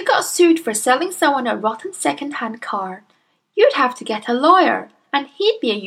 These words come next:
university graduate too. Do not despise clever people, Mister Wormwood.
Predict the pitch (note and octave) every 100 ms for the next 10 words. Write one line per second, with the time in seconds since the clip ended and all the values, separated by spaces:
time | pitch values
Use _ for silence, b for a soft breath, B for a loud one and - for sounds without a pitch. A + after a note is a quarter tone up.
0 | G3 G3 G3+ - G#3+ G#3+ G3+ - A#3+ -
1 | - F#4+ D#4 F#3 - _ _ _ _ _
2 | _ _ _ _ - A#4+ C#5+ - E4+ D#4+
3 | - D#4 D4 D4 - E4 D#4 G#3+ - G#3
4 | G#3 G3 G3 G#3 G#3 G3+ G3+ G3 G#3 C4
5 | E4